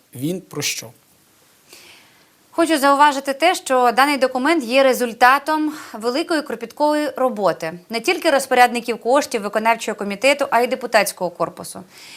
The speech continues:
Speaker 2: Більше того, весь цей тиждень був в одній суцільній роботі. Це були і відкриті слухання, і звіту за двадцять четвертий рік,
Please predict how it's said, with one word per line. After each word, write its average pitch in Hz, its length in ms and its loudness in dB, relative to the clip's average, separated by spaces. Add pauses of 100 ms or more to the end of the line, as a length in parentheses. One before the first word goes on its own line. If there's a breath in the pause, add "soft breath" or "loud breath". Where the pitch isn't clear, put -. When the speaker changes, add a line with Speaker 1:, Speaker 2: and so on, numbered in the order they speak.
Speaker 2:
Більше 349 340 2
того, 311 340 4
весь 226 280 4
цей 254 240 2
тиждень 269 640 0 (380 loud breath)
був 294 400 4 (320 soft breath)
в 294 260 0 (580 soft breath)
одній 247 440 0
суцільній 254 540 -2
роботі. 202 580 0 (440 loud breath)
Це 392 160 2
були 247 380 6
і 233 340 0
відкриті 247 380 0
слухання, 269 680 2 (120)
і 220 100 -4
звіту 277 300 -2
за 233 80 -4
двадцять 214 300 0
четвертий 269 480 0
рік, 262 280 -2